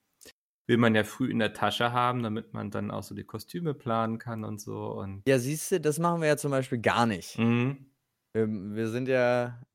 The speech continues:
Speaker 2: eigentlich bis auf die Unterstützung von YouTube,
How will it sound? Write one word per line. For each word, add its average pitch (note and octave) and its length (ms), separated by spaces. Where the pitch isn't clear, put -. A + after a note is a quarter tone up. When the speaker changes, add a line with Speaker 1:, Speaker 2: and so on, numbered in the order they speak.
Speaker 2:
eigentlich C#3 920
bis A#2 400
auf A#2 220
die B2 120
Unterstützung A#2 720
von G#2+ 240
YouTube, D#3+ 760